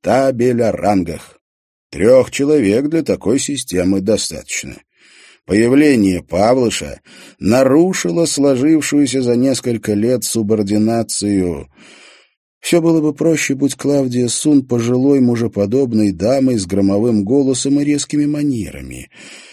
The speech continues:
Но Клавдия Сун не производила впечатления космического волка и начальника разведэкипажа. Внешне она была сказочно хрупким и беззащитным созданием с большими, чуть раскосыми вишневыми глазами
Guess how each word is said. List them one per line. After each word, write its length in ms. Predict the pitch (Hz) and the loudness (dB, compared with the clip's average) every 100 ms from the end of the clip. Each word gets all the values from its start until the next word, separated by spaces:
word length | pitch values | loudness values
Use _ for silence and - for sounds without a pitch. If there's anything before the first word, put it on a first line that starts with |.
| - _ | -20 _
Но 520 | - 139 143 135 87 - | -2 0 2 0 -4 -10
Клавдия 500 | - - 156 143 143 | -8 -4 -4 -2 -2
Сун 640 | 143 - 160 156 127 98 92 _ - _ _ _ | 0 -2 0 2 2 0 -4 _ -20 _ _ _
не 140 | 160 | 0
производила 920 | 156 160 160 151 156 120 123 127 95 85 | 2 2 0 -2 -2 -2 0 0 -2 -6
впечатления 880 | - 82 80 - 87 104 90 78 | -8 -10 -10 -4 0 0 0 -4
космического 880 | 71 78 - 95 92 76 78 80 76 | -10 -10 -4 -4 -4 -8 -10 -12 -10
волка 580 | 76 113 120 - 92 82 - - - | -2 0 0 -2 -4 -4 -8 -20 -8
и 140 | 92 | -2
начальника 800 | 95 92 90 101 104 87 82 90 | 0 0 0 0 2 0 -6 -8
разведэкипажа. 1120 | 82 78 76 73 71 71 90 - 76 57 - - _ _ _ _ | -8 -8 -10 -12 -14 -14 -14 -14 -18 -16 -20 -20 _ _ _ _
Внешне 540 | 107 156 190 - 95 101 | -2 2 2 0 -4 -2
она 120 | 127 | 0
была 180 | 139 143 | 0 -2
сказочно 500 | - 151 147 - 143 | -2 -4 -4 -2 -4
хрупким 640 | - 170 160 - 135 110 - - | -4 -6 -6 -4 -2 -2 -6 -6
и 100 | - | 0
беззащитным 840 | 139 147 135 139 127 - 160 - 131 | 4 4 4 0 -2 -4 -6 -4 -4
созданием 800 | 131 131 120 127 123 113 107 98 | -4 -6 -2 0 0 0 0 -2
с 80 | 98 | -2
большими, 560 | 113 110 - 143 113 | -2 -2 0 0 2
чуть 200 | - 110 | -2 -4
раскосыми 600 | 107 107 - 117 - 95 | -4 -4 -4 -4 -2 -2
вишневыми 680 | 95 95 - 101 107 95 95 | 0 -2 -2 -2 0 0 0
глазами 720 | 95 95 90 135 131 117 95 | 0 0 0 0 0 -2 -2